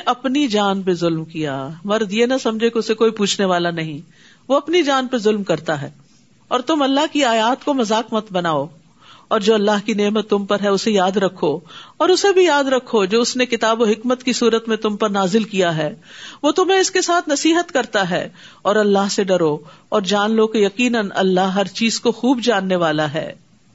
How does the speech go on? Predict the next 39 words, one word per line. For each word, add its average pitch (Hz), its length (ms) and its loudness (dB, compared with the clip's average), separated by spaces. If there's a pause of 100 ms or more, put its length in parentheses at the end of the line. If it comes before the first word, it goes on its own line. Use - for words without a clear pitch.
(140)
اور 208 140 0
جب 220 160 2
تم 226 240 0
عورتوں 220 300 2
کو 233 100 2
طلاق 220 460 0
دے 190 120 4
دو، 165 240 0 (540)
پھر 381 160 2
وہ 370 120 4
اپنی 359 300 0
عدت 233 360 -2
کی 311 80 2
مدت 262 420 0
پوری 349 240 6
کر 240 220 0
لیں، 160 220 -4 (380)
تو 254 120 2
تم 269 280 2
انہیں 247 220 4
اپنے 240 260 0
پہلے 247 340 2
شوہروں 233 340 2
کے 233 120 0
ساتھ 214 320 -2
نکاح 202 280 0
کرنے 185 300 0
سے 190 140 -4
نہ 185 100 0
روکو، 156 460 0 (400)
جب 277 240 0
وہ 320 80 4
معروف 285 420 2
طریقے 269 340 2
سے 262 140 0
باہم 233 360 2
رضامند 202 520 2
ہو 196 140 2
جائیں۔ 151 340 0